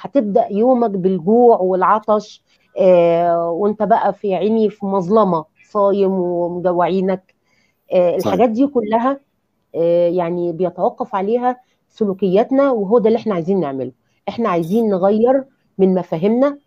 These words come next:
Speaker 1: عايزين نغير من سلوكياتنا وعاداتنا الغذائية في رمضان.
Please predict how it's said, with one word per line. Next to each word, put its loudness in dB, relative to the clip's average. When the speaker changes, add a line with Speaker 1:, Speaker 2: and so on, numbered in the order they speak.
Speaker 1:
عايزين -4
نغير 0
من 2
سلوكياتنا -6
وعاداتنا -8
الغذائية -4
في -10
رمضان. -8